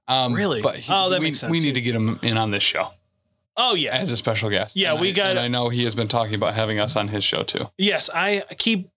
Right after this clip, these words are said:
Speaker 2: giving him suggestions, and then I just never book anything with him 'cause I'm a dick. So
Speaker 1: All of the ones I wanted, like, were already done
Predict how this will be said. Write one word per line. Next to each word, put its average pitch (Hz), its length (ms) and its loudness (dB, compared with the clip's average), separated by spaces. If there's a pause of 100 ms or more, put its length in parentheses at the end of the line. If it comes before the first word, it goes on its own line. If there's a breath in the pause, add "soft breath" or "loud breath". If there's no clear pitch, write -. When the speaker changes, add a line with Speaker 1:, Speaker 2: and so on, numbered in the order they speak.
Speaker 2:
giving 180 240 2
him 175 100 2
suggestions, 165 920 2
and 156 180 2
then 156 100 2
I 147 180 2
just 143 180 2
never 143 260 2
book 135 240 -2
anything 120 380 0
with 117 120 2
him 117 120 0
'cause - 120 -2
I'm 123 140 2
a 117 60 2
dick. 113 500 0
So 143 240 0
Speaker 1:
All 214 240 2
of 233 100 -4
the 247 80 4
ones 196 200 2
I 151 220 0
wanted, 190 360 2
like, 143 240 0
were 131 240 0
already 127 260 2
done 113 360 0